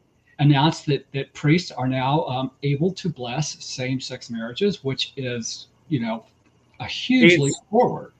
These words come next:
Speaker 2: It is a huge leap forward. It's not perfect, but it's moving us in the right direction.
Speaker 1: Right,
Speaker 2: And, you know,
Speaker 1: right.
Speaker 2: I'm, it, it gives me a lot of hope. You know,
Speaker 1: Um,
Speaker 2: it's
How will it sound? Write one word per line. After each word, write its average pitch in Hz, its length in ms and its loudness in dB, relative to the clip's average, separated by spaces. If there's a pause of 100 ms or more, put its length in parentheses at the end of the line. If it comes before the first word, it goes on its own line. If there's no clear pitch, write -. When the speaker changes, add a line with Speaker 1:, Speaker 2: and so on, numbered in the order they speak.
(1080)
Speaker 2:
It 170 320 2
is 165 220 4
a 160 160 4
huge 196 580 -8
leap 131 280 -2
forward. 113 480 -4 (280)
It's 165 240 2
not - 380 -2
perfect, 165 600 -2 (260)
but 156 160 4
it's 135 180 -2
moving 160 460 2
us 175 160 -6
in 147 120 -4
the 139 120 -6
right 127 340 -4
direction. 113 600 -6
Speaker 1:
Right, 110 260 -2
Speaker 2:
And, 113 100 -6
you 117 120 -4
know, 113 160 -2
Speaker 1:
right. 120 120 -8 (160)
Speaker 2:
I'm, 120 320 -4 (840)
it, 170 400 4 (200)
it 170 220 2
gives 190 240 8
me 170 140 2
a 165 60 4
lot 151 220 2
of 127 80 0
hope. 107 440 -2 (340)
You 165 140 2
know, 170 180 4
Speaker 1:
Um, 165 240 6
Speaker 2:
it's 165 120 0